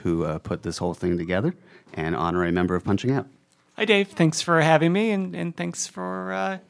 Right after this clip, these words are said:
Speaker 2: co-piloting this with me.
Speaker 1: And, uh, we have three artists in here, and if you three could just introduce yourselves, please.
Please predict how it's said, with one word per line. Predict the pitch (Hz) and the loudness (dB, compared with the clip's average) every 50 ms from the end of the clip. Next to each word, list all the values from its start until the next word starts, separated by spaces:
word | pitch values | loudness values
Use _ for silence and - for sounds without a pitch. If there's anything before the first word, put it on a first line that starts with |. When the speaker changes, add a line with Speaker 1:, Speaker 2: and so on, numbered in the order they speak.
| _ - - - | _ -20 -8 -6
Speaker 2:
co-piloting | 233 220 208 190 170 151 143 139 135 | -2 2 4 6 6 6 6 6 4
this | 135 131 123 - | 2 0 -2 -4
with | - 135 | -8 -8
me. | 135 139 139 - - - - - - _ - | -8 -10 -10 -12 -16 -20 -20 -20 -20 _ -6
Speaker 1:
And, | 107 104 101 101 101 101 98 | -2 0 2 4 4 4 6
uh, | 101 98 90 87 87 87 85 87 - - - - | 6 4 4 4 2 0 -4 -6 -10 -14 -12 -8
we | - 92 90 | -4 -2 -2
have | 87 87 82 | -2 -2 -4
three | - - 98 92 90 87 | -6 -4 -2 0 0 0
artists | 85 87 85 85 87 - - - | 0 -2 -4 -6 -8 -8 -6 -6
in | 85 87 | -4 -4
here, | 82 - 104 104 127 147 | -4 -4 -2 -2 0 0
and | 131 110 95 90 87 90 92 101 - - | 0 0 0 -2 -4 -6 -10 -16 -18 -18
if | 85 - - | -18 -12 -8
you | 90 90 87 | -6 -6 -6
three | - - 92 87 | -4 -4 -4 -4
could | - - 92 82 | -4 -4 -6 -6
just | - 82 87 - - | -4 -6 -6 -6 -6
introduce | 92 92 - - 85 92 104 120 - | -8 -8 -8 -8 -6 -6 -6 -6 -6
yourselves, | - 80 - - 85 80 80 78 - - | -8 -12 -12 -12 -12 -12 -12 -14 -14 -16
please. | - - 90 82 82 80 - - - - | -16 -14 -14 -14 -14 -14 -16 -18 -20 -20